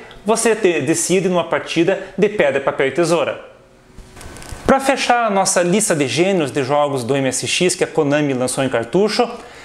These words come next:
um gênero que surgiu no M S X e ninguém sabia como chamar ele na época, os jogos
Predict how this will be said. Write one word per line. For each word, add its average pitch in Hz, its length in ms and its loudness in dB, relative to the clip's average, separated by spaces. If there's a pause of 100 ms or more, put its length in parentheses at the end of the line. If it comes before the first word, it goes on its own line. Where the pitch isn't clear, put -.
(440)
um 233 280 4
gênero 202 420 2
que 196 200 0
surgiu 233 540 2
no 220 60 2
M 196 160 0
S 180 180 -4
X 214 480 0
e 180 80 2
ninguém 202 440 4
sabia 180 480 0
como 175 260 0
chamar 160 480 0
ele 151 140 0
na 170 180 0
época, 135 480 -4
os 147 160 0
jogos 151 520 0